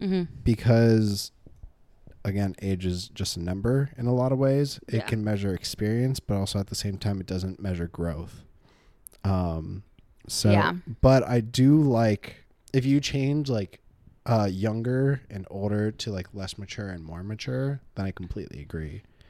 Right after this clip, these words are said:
Speaker 1: Yeah.
Speaker 2: Uh, because there's so many, like,
Speaker 1: Me too.
Speaker 2: the, the being able to, like, not sever, but, like, being able to, like, set boundaries is so huge.
Speaker 1: Mm-hmm.
Speaker 2: You know, like,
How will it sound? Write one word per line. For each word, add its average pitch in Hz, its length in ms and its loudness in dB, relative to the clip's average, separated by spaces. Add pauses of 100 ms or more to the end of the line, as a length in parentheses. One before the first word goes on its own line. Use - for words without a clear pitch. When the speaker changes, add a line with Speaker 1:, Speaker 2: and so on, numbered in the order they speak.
Speaker 1:
Yeah. 185 300 4 (340)
Speaker 2:
Uh, 101 240 2 (100)
because 117 280 0
there's 117 180 0
so 120 160 -6
many, 139 260 -2 (120)
like, 104 160 -6
Speaker 1:
Me 98 60 -4
too. - 100 -10 (280)
Speaker 2:
the, 123 200 -4 (160)
the 143 180 0
being 147 300 2
able 220 240 4
to, 202 80 0
like, 143 260 -2
not 110 260 -4
sever, 110 520 -2
but, 95 240 -8
like, 101 200 -8
being 101 180 -4
able 98 220 -4
to, - 120 -8
like, 90 280 -8
set - 320 -10
boundaries 92 640 -4 (100)
is 107 160 -4
so 127 680 2 (440)
huge. - 720 -6 (400)
Speaker 1:
Mm-hmm. 196 280 -4 (340)
Speaker 2:
You 127 120 -4
know, 123 200 -2
like, 113 380 -6